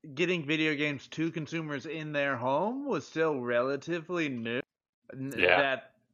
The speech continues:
Speaker 1: that there were affordable home consoles now, and instead of everyone needing to go play at an arcade or have some super expensive computer or something.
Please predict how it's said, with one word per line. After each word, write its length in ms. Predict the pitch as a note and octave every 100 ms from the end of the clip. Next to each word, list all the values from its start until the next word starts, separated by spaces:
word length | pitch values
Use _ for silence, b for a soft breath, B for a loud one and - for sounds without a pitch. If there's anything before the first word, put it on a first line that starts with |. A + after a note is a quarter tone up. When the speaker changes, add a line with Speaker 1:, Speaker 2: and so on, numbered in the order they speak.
| E3 F3
Speaker 1:
that 200 | D3+ C#3+
there 180 | C#3+ C3
were 420 | B2 C3 C3+ C3
affordable 640 | - C#3 C3 B2 C3+ C3
home 300 | A#2+ C3 B2+
consoles 560 | B2+ B2 B2+ - C#3+ C3
now, 440 | C#3 C3 C3 C#3 -
and 240 | C3 A#2+
instead 400 | A#2 B2+ - C3
of 140 | B2+ B2+
everyone 420 | B2 B2+ B2+ B2
needing 400 | B2 A#2+ A#2+ B2 -
to 100 | B2
go 200 | A#2+ A2+
play 240 | B2 A#2
at 40 | A2+
an 100 | A2+
arcade 520 | A2+ A#2 A2 A2+ G#2
or 220 | G2+ G2+ G2
have 240 | A2+ G2+
some 180 | - G#2+
super 240 | - A2
expensive 460 | A2+ - G#2+ A2 G2+
computer 400 | A2 A2+ G#2+ G#2
or 60 | G#2+
something. 360 | A#2 G#2 C3